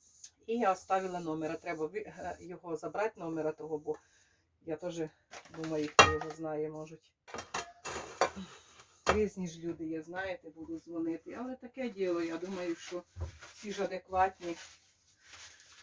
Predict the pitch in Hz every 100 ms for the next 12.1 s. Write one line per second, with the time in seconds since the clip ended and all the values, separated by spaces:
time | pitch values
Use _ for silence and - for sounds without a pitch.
0 | - - 170 190 196 190 196 - 185 185
1 | 185 170 160 156 156 160 160 - 160 156
2 | 151 - 156 156 170 - - - 226 226
3 | - 175 202 - - 190 185 180 156 175
4 | 175 170 170 156 165 156 160 156 170 226
5 | - 233 220 - _ _ _ - - -
6 | _ - 180 170 156 170 214 202 185 165
7 | 175 170 156 175 190 165 160 160 - -
8 | - _ _ _ - 156 151 147 170 202
9 | 226 208 - 175 175 175 156 170 156 -
10 | 151 - _ _ _ _ _ _ _ _
11 | _ _ - 156 156 151 180 208 208 180